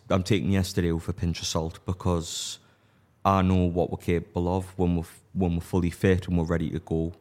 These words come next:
Like Aston Villa, who you've correctly stated are above, win the table, we'll,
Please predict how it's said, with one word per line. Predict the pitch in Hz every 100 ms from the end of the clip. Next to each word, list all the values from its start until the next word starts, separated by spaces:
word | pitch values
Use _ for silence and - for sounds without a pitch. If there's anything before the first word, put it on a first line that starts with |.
| -
Like | 87 82
Aston | 90 98 92
Villa, | 87 82
who | 82 90
you've | 82 82 -
correctly | 90 - -
stated | - 85 78
are |
above, | 78 85 82
win | 82 80
the |
table, | - 98 90 85 78 - _ -
we'll, | 90